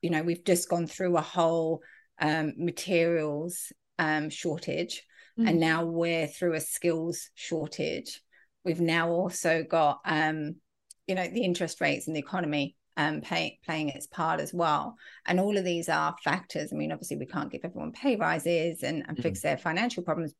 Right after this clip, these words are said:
Speaker 1: but we can support them on know-, showing them where they can go. Um, so a lot of it at the moment, there's obscurity around,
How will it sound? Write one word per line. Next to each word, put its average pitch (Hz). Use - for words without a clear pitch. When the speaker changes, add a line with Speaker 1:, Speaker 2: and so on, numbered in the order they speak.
Speaker 1:
but 202
we 190
can 180
support 233
them 165
on 165
know-, 160
showing 160
them 147
where 151
they 143
can 135
go. -
Um, 156
so 160
a 180
lot 190
of 190
it 151
at 160
the 160
moment, 165
there's 165
obscurity 185
around, 165